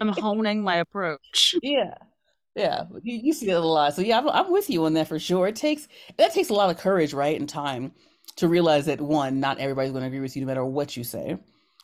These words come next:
Speaker 2: And that there's people that there's nothing you could do to convince them, and just trying to sort through that, that, that noise as soon as possible so you can get to the people you can.
Speaker 1: That's precisely it. And I, I hope that,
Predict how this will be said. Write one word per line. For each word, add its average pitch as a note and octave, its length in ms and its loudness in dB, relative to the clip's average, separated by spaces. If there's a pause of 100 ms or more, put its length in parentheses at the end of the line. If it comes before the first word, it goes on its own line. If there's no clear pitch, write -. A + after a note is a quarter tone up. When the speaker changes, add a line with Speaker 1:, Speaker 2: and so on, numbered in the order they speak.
(120)
Speaker 2:
And D3+ 80 4
that D3 120 2
there's D3 180 2
people D3+ 300 -2
that C#3 160 -2
there's D3 240 0
nothing F3+ 460 0
you E3 120 0
could D3+ 180 -8
do C3+ 220 0
to B2+ 60 -6
convince B2+ 420 -6
them, A2 160 -6
and C#3+ 100 -4
just D3 180 -6
trying G3+ 180 -4
to D3+ 80 -2
sort - 500 -4
through E3+ 200 -2
that, D3 340 0 (160)
that, C#3 340 -2 (160)
that D3+ 180 2
noise C#3 480 -2 (500)
as B2+ 100 -6
soon D3 160 2
as C#3+ 100 0
possible C3 480 -4
so B2+ 120 -8
you C3 140 -2
can C3+ 160 -2
get C#3+ 240 -2
to - 80 -8
the A#2+ 100 -6
people - 300 -8
you - 100 -10
can. - 340 -10 (240)
Speaker 1:
That's F#3+ 180 -6
precisely F#3 600 -10
it. F3+ 140 -8 (360)
And - 80 -2
I, F#3+ 320 2
I F#3+ 80 0
hope A3 280 0
that, F3 180 -4